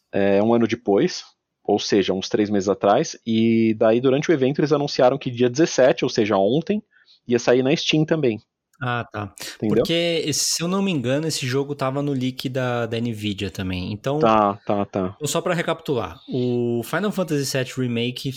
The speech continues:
Speaker 2: lançou primeiro só pra PlayStation cinco e agora recentemente tá
Speaker 1: Quatro.
Speaker 2: saindo pra P C.
Speaker 1: Quatro. Saiu
Speaker 2: Ah,
Speaker 1: pro
Speaker 2: saiu pro quatro
Speaker 1: quatro,
Speaker 2: também. Tá.
Speaker 1: óbvio.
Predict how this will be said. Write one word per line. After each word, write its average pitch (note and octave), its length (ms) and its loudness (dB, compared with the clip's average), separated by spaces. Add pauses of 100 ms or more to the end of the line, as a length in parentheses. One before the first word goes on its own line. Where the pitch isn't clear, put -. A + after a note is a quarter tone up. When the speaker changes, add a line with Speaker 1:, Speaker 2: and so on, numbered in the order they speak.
(120)
Speaker 2:
lançou B2+ 460 -4
primeiro A2 400 -4
só - 140 -6
pra B2 120 -4
PlayStation B2 440 -6
cinco C#3+ 680 -4 (380)
e A#2 380 -2
agora A#2+ 360 -2
recentemente A#2+ 600 -4
tá - 60 -12
Speaker 1:
Quatro. A2+ 180 6
Speaker 2:
saindo B2+ 140 -2
pra C3 120 -6
P D3 140 -4
C. G2 280 -6 (420)
Speaker 1:
Quatro. A2+ 440 4 (460)
Saiu A2+ 240 2
Speaker 2:
Ah, - 20 2
Speaker 1:
pro C3 80 -2
Speaker 2:
saiu C3 120 0
pro A2+ 80 4
quatro G#2+ 140 6
Speaker 1:
quatro, A#2 180 0
Speaker 2:
também. G#2 240 -2
Tá. G2 60 -16 (300)
Speaker 1:
óbvio. G#2 380 0